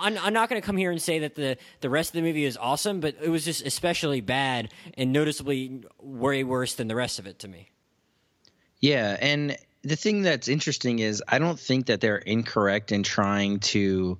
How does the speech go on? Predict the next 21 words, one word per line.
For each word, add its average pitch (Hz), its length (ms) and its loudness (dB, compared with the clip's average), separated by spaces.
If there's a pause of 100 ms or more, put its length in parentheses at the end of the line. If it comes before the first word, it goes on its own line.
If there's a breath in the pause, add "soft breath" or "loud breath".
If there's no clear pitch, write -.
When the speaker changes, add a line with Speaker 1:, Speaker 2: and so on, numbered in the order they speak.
(400 loud breath)
Speaker 2:
sort 120 260 4
of 95 140 -4
give 107 200 2
us 101 140 2
context 107 680 0
for 101 380 2
how 101 180 2
he 110 100 0
grew 101 260 0
up 110 300 0
and 95 460 0
his 98 240 2
life, 98 280 2
because 117 360 2
Speaker 1:
Right. 110 160 -10
Speaker 2:
to 151 120 4
me, 170 260 2
like, 110 220 -2
it's 113 160 -4
super 120 380 2
important, 90 480 -2